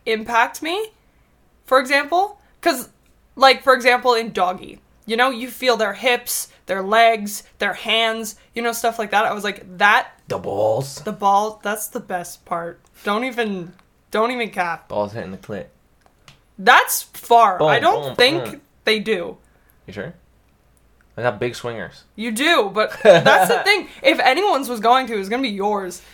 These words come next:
Speaker 1: You know what I mean?
Speaker 2: Mm.
Speaker 1: But, like, do they?
Speaker 2: I don't know.
Speaker 1: Have I just not paid attention to that?
Speaker 2: Honestly, I don't think they do, 'cause there's been a few times where I've, like,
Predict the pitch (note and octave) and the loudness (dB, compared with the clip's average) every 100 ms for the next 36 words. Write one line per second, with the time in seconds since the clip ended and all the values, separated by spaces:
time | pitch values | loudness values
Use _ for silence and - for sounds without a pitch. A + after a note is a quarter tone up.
0 | - - A#3 C4 A#3 A#3 E4 - G#3 G#3 | -16 -4 0 0 0 -4 -6 -8 -2 2
1 | B3 A3+ G3 - _ _ _ _ _ _ | 4 2 -2 -12 _ _ _ _ _ _
2 | _ _ _ _ - B3 C#4 A#4+ D5 D5+ | _ _ _ _ -8 -4 2 4 4 2
3 | D#5 _ _ _ - - - - C4 C#4 | -4 _ _ _ -12 -12 -12 -8 2 2
4 | C#4+ F#4+ B3+ C4 C#4+ D4 C4 A3 G3+ A3 | 4 2 4 4 2 -2 -2 -2 -4 -4
5 | C#4+ D#4 D4+ E4+ F#4+ - G#2+ A2+ A#2+ G#2+ | -6 -2 0 0 -2 -6 -6 -4 -2 -2
6 | A2 G#2+ G#2 G2+ F2+ G2 F#2 G#2+ G2+ A2+ | -2 -6 -8 -8 -6 -6 -6 -8 -8 -8
7 | A#2 C#3+ C#3 B2 A#2+ A#2 B2 A2+ A2 G2 | -2 -2 -2 -6 -6 -6 -6 -2 -2 -2
8 | G2+ F#2+ | -4 -6